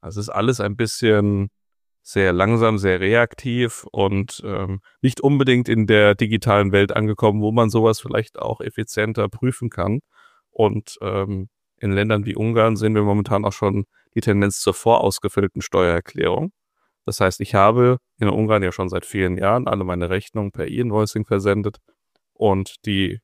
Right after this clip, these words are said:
Behörde weiß, wie viel Umsätze ich gemacht habe, die Behörde weiß, wie viel Rechnung ich bekommen habe und schickt mir dann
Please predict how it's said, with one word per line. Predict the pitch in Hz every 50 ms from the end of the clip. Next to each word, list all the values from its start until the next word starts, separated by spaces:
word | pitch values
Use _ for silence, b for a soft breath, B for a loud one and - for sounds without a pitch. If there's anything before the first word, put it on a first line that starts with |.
| _ _ _
Behörde | 107 101 104 98 98 104 90 87
weiß, | 95 92 98 110 139 151 - -
wie | 120 104
viel | - 113
Umsätze | - 104 127 147 135 139 131 - - 123
ich | 127 127 -
gemacht | 131 123 123 127 127 -
habe, | 127 123 -
die | -
Behörde | 107 107 110 110 101 98 98 95
weiß, | 101 98 92 -
wie | 107
viel | 107 107 92
Rechnung | 98 95 - 98 95 85
ich | - -
bekommen | - - - - 98 107 120 123 123
habe | 120 110 117 120 123 139 143 - _ _ _ _ _ _ _ _ _
und | - 117 113
schickt | - - 117 - - -
mir | 120 113 120 135 139
dann | 135 131 135 135 139 143